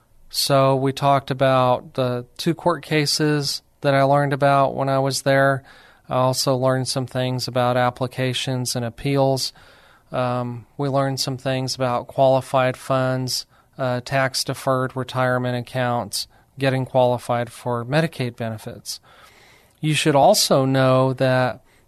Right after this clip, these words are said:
there's a, a home care program that Medicaid pays for called Star Plus Waiver, and, uh,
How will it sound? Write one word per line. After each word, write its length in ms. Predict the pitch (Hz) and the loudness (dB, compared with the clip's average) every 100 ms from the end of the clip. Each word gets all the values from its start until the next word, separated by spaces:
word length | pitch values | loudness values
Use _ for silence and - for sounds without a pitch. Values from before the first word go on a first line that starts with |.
| _ | _
there's 360 | 139 139 123 135 | 0 2 2 2
a, 260 | 127 123 120 | 2 0 -2
a 120 | 127 | -2
home 360 | 110 156 233 226 | 2 4 4 2
care 280 | 156 131 | -2 -2
program 800 | 123 - 131 123 127 127 123 123 | -2 0 2 2 0 0 -2 -2
that 220 | 123 120 | -4 -6
Medicaid 540 | 135 127 120 - 127 123 | -4 -6 -6 -6 -8 -6
pays 340 | 123 123 120 | -6 -4 -4
for 300 | - 127 123 | -4 -2 -2
called 460 | 120 - 123 120 120 - - - - | -2 2 4 2 0 -12 -20 -20 -8
Star 460 | - - 143 143 | -2 2 4 4
Plus 500 | 139 - 139 131 - | 2 2 2 2 -2
Waiver, 640 | 123 131 143 120 113 120 127 _ _ _ _ _ _ | -2 0 0 0 -2 -2 -8 _ _ _ _ _ _
and, 560 | 135 127 123 123 123 113 _ - | -6 -2 0 -2 -4 -8 _ -12
uh, 320 | 143 107 95 | -10 -10 -12